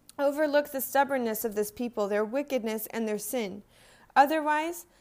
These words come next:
the country from which you brought us will say, 'Because the Lord was not able to take them into the land he had promised them, and because he hated them,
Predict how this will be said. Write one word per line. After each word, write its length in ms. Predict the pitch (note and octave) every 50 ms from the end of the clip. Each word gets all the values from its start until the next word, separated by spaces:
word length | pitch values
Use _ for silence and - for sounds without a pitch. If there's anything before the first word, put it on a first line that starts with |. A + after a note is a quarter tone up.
| _ _ _
the 140 | A3+ A3+
country 480 | A3+ - - E4+ F4 F4+ - - D#4 C#4
from 240 | - - C#4 B3 B3
which 260 | C4 D4 C#4 - -
you 140 | C#4+ D4 A#3+
brought 320 | A#3 B3+ B3+ C4 C#4+ D4
us 280 | C4+ A3+ G#3+ G#3 - -
will 80 | A#3
say, 400 | A#3 - - C4 B3 A#3+ A#3 A#3+ - - - - _ _
'Because 320 | - B3 C#4+ D#4+ E4 C#4+
the 100 | - C#4+
Lord 300 | C4+ C4 D4 D#4+ D#4+ B3
was 160 | B3 C4 A3 A#3+
not 180 | C4 C4+ C4
able 320 | C4+ C4+ C4+ C4 C4 B3+ B3
to 140 | B3+ A#3
take 280 | G#3 - C#4+ C4 B3 -
them 140 | C4+ A#3+ A#3+
into 300 | B3 A#3+ A#3 - B3 A3+
the 140 | A3+ G#3+ G#3+
land 420 | A3+ B3+ C4+ C#4 D4 D4+ D#4 - - - _ _
he 200 | _ D4 C4 C4
had 240 | B3 B3 A3 A#3+ -
promised 420 | - C#4 C#4+ D4 B3+ B3 A#3 -
them, 240 | - G3+ G3 G#3 G#3+
and 160 | - - A3+
because 320 | G#3+ A3+ - C#4+ C4+ C4 -
he 160 | B3 A3 G#3+
hated 400 | G#3+ A#3+ C#4+ D4 C4+ A#3+ A3 G#3+
them, 300 | G3+ F3+ F#3 G3 A3